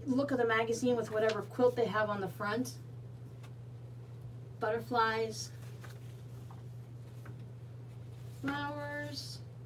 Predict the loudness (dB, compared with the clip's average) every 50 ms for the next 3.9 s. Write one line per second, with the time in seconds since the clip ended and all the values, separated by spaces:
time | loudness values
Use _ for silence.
0 | -12 -12 -12 -12 -12 -12 -12 -12 -12 -10 -8 -6 -4 -2 -2 -2 -2 -2 -2 0
1 | 0 0 6 8 6 6 6 2 -4 -2 -2 -2 -2 -2 -2 -2 2 2 2 2
2 | 2 -2 2 6 6 8 8 6 4 2 0 -2 -2 -8 -8 -10 -10 -8 2 6
3 | 6 6 6 6 4 4 4 4 2 4 4 4 4 4 0 -2 -2